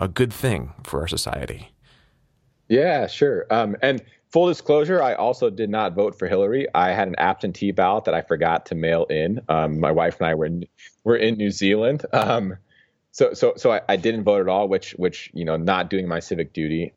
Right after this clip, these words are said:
Speaker 2: But yeah, so I heard Trump won, and I, I was excited because I think so many people are waiting for somebody else to solve their problems, somebody, somebody else, or the, or the powers that be, um, and kind of blaming,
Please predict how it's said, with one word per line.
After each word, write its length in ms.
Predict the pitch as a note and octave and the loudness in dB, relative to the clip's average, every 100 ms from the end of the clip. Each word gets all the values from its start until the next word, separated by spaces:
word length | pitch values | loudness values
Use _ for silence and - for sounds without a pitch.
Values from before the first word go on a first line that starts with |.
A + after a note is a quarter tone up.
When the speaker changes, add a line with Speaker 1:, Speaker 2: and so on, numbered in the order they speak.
| - | 0
Speaker 2:
But 400 | C#3 C3+ - _ | 2 2 -4 _
yeah, 320 | A2 B2+ D#3+ B2 | -2 0 0 -2
so 460 | - C3 B2 A#2+ _ - | 0 0 0 -6 _ -4
I 60 | |
heard 240 | G#2+ D#3+ F3+ | 0 0 0
Trump 280 | E3+ C#3+ | -2 -2
won, 340 | G#2+ A2 G2 F2 - | -2 -2 -2 -6 -4
and 480 | F#2+ F#2+ F#2+ F#2 - - | -2 0 -2 -4 -4 -2
I, 80 | |
I 140 | B2 C#3+ | 0 2
was 220 | C#3 F#3+ | 2 0
excited 560 | E3 - D2+ C#2 B1+ - | -2 -4 -4 -4 -8 -8
because 600 | A2+ C3+ B2 A2 F#2+ - _ | -4 0 0 0 -4 -16 _
I 120 | - | -2
think 480 | A2+ - C3+ B2+ - _ _ - | -2 -2 -4 -4 -12 _ _ -16
so 280 | - C#3 | -2 0
many 200 | C#3+ D3 | 0 -2
people 320 | C3 C#3 B2+ A2+ | -2 -2 2 2
are 100 | A2+ | 2
waiting 460 | F#2+ F#2+ A2 A2+ | 0 0 0 -2
for 240 | - F#2+ F#2 | 0 0 0
somebody 480 | - G#2 G#2 G2+ - | -2 0 2 0 2
else 340 | E2+ F#2+ - | 2 2 -2
to 220 | - F#2+ | -8 -6
solve 380 | F2 - E2+ E2+ | -2 2 2 2
their 160 | E2+ E2 | 0 0
problems, 720 | - C2+ C#2+ - - - - - | 0 0 0 -4 -8 -12 -20 -6
somebody, 560 | - B2 B2 A#2+ A#2+ | 0 2 4 2 0
somebody 400 | - A#2+ A#2+ B2 | -2 -2 0 2
else, 240 | G2+ G2 - | 2 2 0
or 120 | F#2+ | 0
the, 60 | E2+ | 0
or 140 | F2+ | 0
the 80 | E2+ | 0
powers 460 | - G2+ G2+ G#2 | 0 2 2 2
that 240 | G2+ F#2 - | 2 0 -2
be, 420 | F2+ E2+ F2 E2 - | -4 -2 -4 -4 -4
um, 240 | D#2 D#2 | -4 -2
and 160 | F#2 F2+ | -2 0
kind 160 | A2+ | 0
of 140 | G2 E2 | 0 -2
blaming, 580 | E2+ G#2 G#2+ G#2 G2 | 0 0 2 0 -2